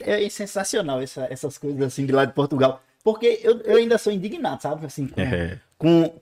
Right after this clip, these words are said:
Speaker 1: quando Portugal superou o Brasil. Porque a gente, a gente, o brasileiro ainda não se tocou nisso. Mas Portugal tem o melhor,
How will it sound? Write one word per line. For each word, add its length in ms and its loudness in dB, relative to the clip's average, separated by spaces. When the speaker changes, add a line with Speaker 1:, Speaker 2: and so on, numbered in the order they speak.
Speaker 1:
quando 420 6
Portugal 540 6
superou 380 4
o 40 6
Brasil. 540 2
Porque 260 2
a 80 6
gente, 260 0
a 120 2
gente, 320 4
o 80 4
brasileiro 400 4
ainda 160 6
não 200 0
se 140 -12
tocou 380 -2
nisso. 440 -6
Mas 240 2
Portugal 520 2
tem 220 -4
o 40 -4
melhor, 380 0